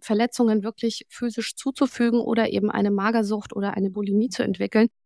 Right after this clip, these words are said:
geht es eben auch in die andere Richtung. Und ich finde das auch, äh, ganz wichtig, dass man dafür auch ein Bewusstsein entwickelt, dass das nicht irgendwie Menschen sind, die sich nicht,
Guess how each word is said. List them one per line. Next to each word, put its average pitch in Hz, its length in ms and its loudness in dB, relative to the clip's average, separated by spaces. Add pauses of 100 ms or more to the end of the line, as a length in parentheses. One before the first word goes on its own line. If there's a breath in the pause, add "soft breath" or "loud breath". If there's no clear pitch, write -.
(320)
geht 226 140 2
es 254 100 2
eben 220 200 6
auch 196 160 4
in 220 100 6
die 202 140 0
andere 220 400 6
Richtung. 202 300 4
Und 190 100 4
ich - 140 -2
finde 208 140 4
das 220 180 -2
auch, - 260 0
äh, 202 180 4
ganz 208 240 2
wichtig, 247 280 -2
dass 208 160 -2
man 208 100 4
dafür 196 320 0
auch 196 120 -4
ein 214 60 4
Bewusstsein 196 540 2
entwickelt, 208 460 -2
dass 202 120 -2
das 196 180 -2
nicht 220 220 2
irgendwie 202 280 -2
Menschen 196 320 0
sind, 208 180 4
die 202 80 -2
sich 185 220 -2
nicht, 208 340 2